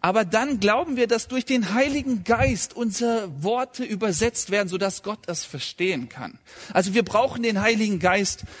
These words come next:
damit wir Gottes Wort überhaupt annehmen können. Manche studieren die Bibel. Ich denke an August Hermann Franke, einen Theologen.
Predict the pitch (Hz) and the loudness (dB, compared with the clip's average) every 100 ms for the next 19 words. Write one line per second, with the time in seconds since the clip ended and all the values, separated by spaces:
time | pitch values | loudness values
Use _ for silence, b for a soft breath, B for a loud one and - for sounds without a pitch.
0 | B B - 185 208 - 196 170 196 185 | B B 0 2 2 0 0 0 -2 -4
1 | - 170 214 - 175 165 170 - 190 185 | -2 -2 -2 -2 -2 0 -2 0 0 0
2 | 131 120 - 139 127 214 233 254 208 - | 0 -2 -2 -2 0 0 0 -2 -4 -4
3 | 202 156 220 269 202 190 - 233 247 180 | -6 -2 0 0 0 -4 -2 -2 0 0
4 | - 196 180 165 220 208 175 180 196 180 | 0 0 0 0 -2 -2 -4 -2 -2 -4
5 | 156 - - 185 233 214 185 143 147 - | -8 -12 -2 0 0 -2 0 0 -2 -4
6 | 156 160 214 190 | -2 0 -2 -4